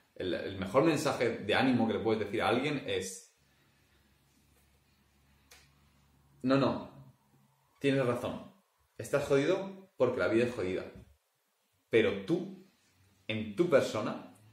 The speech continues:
tienes la capacidad de reducir ese po-, ese sufrimiento. Tienes el potencial de hacer este mun-, de este mundo un lugar mejor". Y eso es lo que anima a la gente. El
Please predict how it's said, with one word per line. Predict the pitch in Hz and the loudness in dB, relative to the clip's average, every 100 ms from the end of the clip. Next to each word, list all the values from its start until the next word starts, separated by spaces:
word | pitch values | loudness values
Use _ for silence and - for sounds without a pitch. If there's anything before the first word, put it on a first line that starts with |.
| _ _ _ _ _ | _ _ _ _ _
tienes | 123 117 117 | -2 0 0
la | 110 | 0
capacidad | - 104 - 107 101 101 - - _ _ _ - - _ | 0 -2 -4 0 0 0 -4 -16 _ _ _ -20 -20 _
de | 120 113 110 | -2 0 2
reducir | 104 95 98 120 | 2 0 -2 0
ese | 113 110 | 0 -2
po-, | - - - - | -8 -12 -12 -8
ese | - 113 113 104 - - | -6 -2 -4 -4 -10 -18
sufrimiento. | - 113 107 90 - - - _ _ | -10 -8 -6 -8 -12 -16 -20 _ _
Tienes | 131 143 135 | 0 2 2
el | 113 | 2
potencial | 110 113 101 98 117 147 - - | 2 2 2 0 2 2 2 -2
de | 104 | -2
hacer | 101 120 | 0 -2
este | 117 104 | -2 -4
mun-, | 107 127 135 | -2 -2 -2
de | 113 | 0
este | 113 113 | 0 -2
mundo | 107 127 135 - | -4 -2 -4 -2
un | 123 120 - | -2 -4 -6
lugar | 104 87 - | -6 -6 -8
mejor". | - - - _ _ _ _ _ | -14 -16 -18 _ _ _ _ _
Y | 110 117 | 0 4
eso | 135 - 202 196 - | 4 4 -2 -6 -4
es | 117 110 | -2 0
lo | 107 | -2
que | |
anima | 92 87 | -2 -6
a | 85 | -6
la | |
gente. | - - - - _ _ _ _ _ _ _ _ _ _ - | -10 -16 -18 -20 _ _ _ _ _ _ _ _ _ _ -4
El | 113 113 107 101 - | 4 4 4 -6 -14